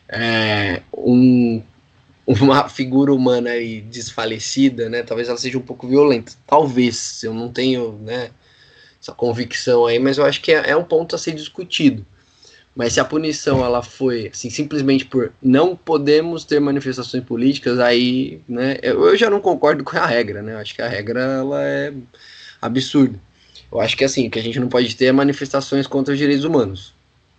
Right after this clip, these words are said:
né, si-, simples. E não é tão difícil de você <laughs> saber a diferença entre manifestação política e manifestação contra os direitos humanos, né? Então,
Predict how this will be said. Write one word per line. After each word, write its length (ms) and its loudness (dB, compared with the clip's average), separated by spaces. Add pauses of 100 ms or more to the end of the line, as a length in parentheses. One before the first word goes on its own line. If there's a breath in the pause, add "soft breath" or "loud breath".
né, 180 -10 (240)
si-, 240 -14
simples. 540 0 (720 soft breath)
E 100 -8
não 120 2
é 80 4
tão 140 2
difícil 420 0
de 100 -2
você 500 2
<laughs> 20 -2
saber 520 -2
a 80 0
diferença 640 -2
entre 360 -10
manifestação 800 -6 (580 soft breath)
política 460 -2
e 40 6
manifestação 600 2
contra 180 -4
os 60 -2
direitos 320 2
humanos, 440 2
né? 100 -4
Então, 540 -4